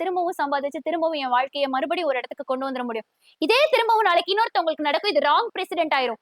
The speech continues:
ஒரு வழக்கறிஞர் அவங்களே தூக்கி வெளியே போட்டாங்க அப்படின்னா யார வேணாலும் நாளைக்கு தூக்கி வெளியே போடலாம்.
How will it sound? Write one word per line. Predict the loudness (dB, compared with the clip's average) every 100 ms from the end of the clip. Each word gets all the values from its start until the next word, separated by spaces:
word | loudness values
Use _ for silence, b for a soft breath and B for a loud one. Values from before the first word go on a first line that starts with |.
| _ _ 0
ஒரு | 4 6
வழக்கறிஞர் | 4 4 2 2 2 4
அவங்களே | 2 2 0 2
தூக்கி | 0 0
வெளியே | 0 2
போட்டாங்க | 0 2 -2 0 -2 -2
அப்படின்னா | -2 -2 -2 0 2
யார | 4 4 4
வேணாலும் | 2 2 2
நாளைக்கு | -2 -6
தூக்கி | -8 -4 -2
வெளியே | -2 -2
போடலாம். | -2 0 -2